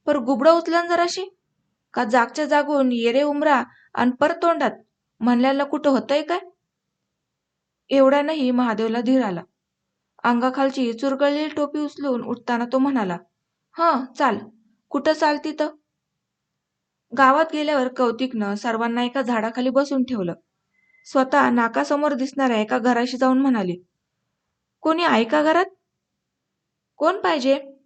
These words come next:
सारवणाच्या हाताची एक बाई दारात डोकावून म्हणाली, "कोणी नाही."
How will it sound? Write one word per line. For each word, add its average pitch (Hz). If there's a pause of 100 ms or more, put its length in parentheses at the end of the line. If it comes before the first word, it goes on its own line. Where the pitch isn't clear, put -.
(640)
सारवणाच्या 320
हाताची 285
एक 220
बाई 247
दारात 208
डोकावून 233
म्हणाली, 214 (800)
"कोणी 330
नाही." 349